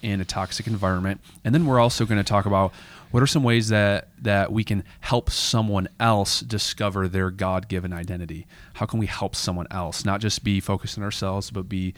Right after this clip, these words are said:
disciples who make disciples. And so as we get started here, uh, Karen or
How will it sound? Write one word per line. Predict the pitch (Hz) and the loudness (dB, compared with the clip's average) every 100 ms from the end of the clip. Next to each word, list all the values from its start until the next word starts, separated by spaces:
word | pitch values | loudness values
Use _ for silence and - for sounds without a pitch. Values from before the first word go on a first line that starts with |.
| - - | -12 -14
disciples | - 95 - 95 98 92 | -6 -4 -2 -2 -2 -4
who | - 98 | -4 -4
make | 92 90 - | -2 -4 -6
disciples. | - 98 87 90 - - - - - - - | -6 -6 -4 -6 -10 -8 -10 -12 -20 -16 -4
And | 101 | 0
so | - 110 101 95 - - - - - | 4 6 6 4 -2 -20 -20 -10 0
as | 113 | 4
we | 120 | 4
get | 117 | 4
started | - 110 113 | 4 6 6
here, | 113 120 165 - | 4 6 4 2
uh, | 113 98 92 92 | 0 4 4 0
Karen | - 107 104 113 127 - | -2 0 2 2 -2 -4
or | 107 98 | -2 -2